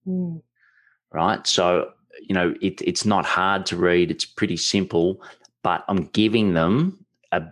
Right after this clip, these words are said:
Speaker 2: bit of a taste of what's coming next. So I, I don't know about you, Andrea, but how many, uh, videos do you get on LinkedIn?
Speaker 1: Zero. <laughs>
Speaker 2: There we go. So it, you know, it's a huge opportunity. Like we,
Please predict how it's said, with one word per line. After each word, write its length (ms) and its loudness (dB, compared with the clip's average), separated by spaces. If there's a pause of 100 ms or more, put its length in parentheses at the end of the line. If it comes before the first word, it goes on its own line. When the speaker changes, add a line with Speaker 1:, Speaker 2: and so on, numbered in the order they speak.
(140)
Speaker 2:
bit 140 4
of 100 2
a 40 2
taste 440 -2
of 160 -4
what's 280 2
coming 380 -4
next. 540 -8 (340)
So 380 0 (200)
I, 220 -4
I 120 0
don't 20 2
know 120 2
about 360 0
you, 420 2
Andrea, 420 2
but 140 0
how 240 0
many, 520 2 (300)
uh, 200 0
videos 680 2
do 160 -8
you 200 0
get 400 0
on 180 -2
LinkedIn? 600 -4 (920)
Speaker 1:
Zero. 640 2 (220)
<laughs> 140 4 (1000)
Speaker 2:
There 280 4
we 120 0
go. 280 -2 (360)
So 160 2
it, 260 2
you 80 0
know, 60 2
it's 160 0
a 20 6
huge 500 2
opportunity. 460 0
Like 240 0
we, 80 6